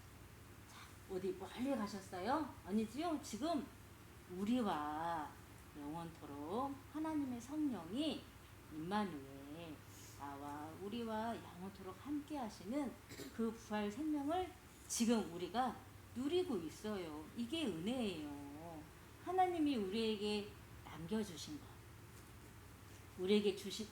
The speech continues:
은혜, 은혜는요, 다른 것이 아니라 지금도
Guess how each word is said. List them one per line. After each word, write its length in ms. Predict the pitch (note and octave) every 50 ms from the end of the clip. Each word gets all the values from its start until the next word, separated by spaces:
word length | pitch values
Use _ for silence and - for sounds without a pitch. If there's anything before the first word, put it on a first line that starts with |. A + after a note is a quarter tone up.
| - -
은혜, 260 | G3+ G3 G#3+ A3+ A#3 A3+
은혜는요, 920 | G3 F#3 F3+ F3+ F3+ F#3 G#3 G#3+ G#3 F#3+ F3 F3 F#3+ A#3+ D4+ D#4+ D4 A#3+ - - - - - - - -
다른 220 | - A3 B3 C4+
것이 200 | C4 C4 B3+ B3+
아니라 440 | A#3+ A3+ A3+ A#3 B3+ D#4 E4 D#4+ D4 - - - - - C#4+ D4+ D#4 D#4 D4 - - -
지금도 880 | - - D4+ B3 D4 D4 C#4+ C#4 C#4 C#4+ C#4 C#4+ C#4 C#4 C#4 C#4 C#4